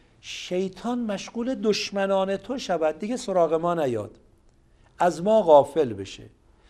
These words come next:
نکته‌ای در اینجا در خور اهمیت، منظور اینه که یعنی بالاجبار خدا این کار رو بکنه. نظام الهی قبلاً هم عرض کردم در مورد ما انسان‌ها نظام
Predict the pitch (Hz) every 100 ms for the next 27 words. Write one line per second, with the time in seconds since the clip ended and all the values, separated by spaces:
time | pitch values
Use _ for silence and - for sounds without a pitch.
0 | _ _ _ _ - 208 254 254 - 294
1 | 294 262 247 226 208 208 180 151 143 147
2 | 139 120 127 123 120 151 190 175 175 160
3 | 143 131 151 180 185 143 123 127 120 107
4 | - _ _ _ - 123 151 135 120 123
5 | 107 131 170 175 175 170 165 160 156 151
6 | 139 135 135 123 120 - _ _ _ -
7 | 113 113 135 151 151 123 120 113 143 135
8 | 117 117 131 143 151 151 - 208 170 143
9 | 123 _ _ _ 143 127 123 123 120 113
10 | 117 120 110 107 - 110 113 170 180 -
11 | _ _ 127 123 117 147 180 190 196